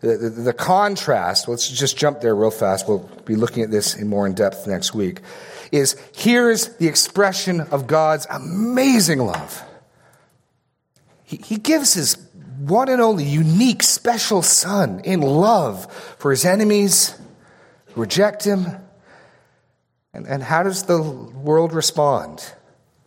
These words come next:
"This is the judgment." Verse nineteen. "The light has come into the world, and people loved the darkness rather than the light,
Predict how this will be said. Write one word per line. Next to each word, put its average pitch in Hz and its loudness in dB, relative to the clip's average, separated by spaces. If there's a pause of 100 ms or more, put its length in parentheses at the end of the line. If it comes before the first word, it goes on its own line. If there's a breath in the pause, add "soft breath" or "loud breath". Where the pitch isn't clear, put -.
(480)
"This - 0
is 143 2
the 147 -2
judgment." 131 -4 (200)
Verse 120 -6
nineteen. 123 -4 (680 soft breath)
"The 139 2
light 147 0
has 123 -4
come 151 0
into 151 0
the 139 2
world, 127 0 (2000 soft breath)
and 87 -18
people 131 -6
loved 110 -8
the 127 -8
darkness 120 -4
rather 104 -4
than 120 -10
the 135 -4
light, 127 -6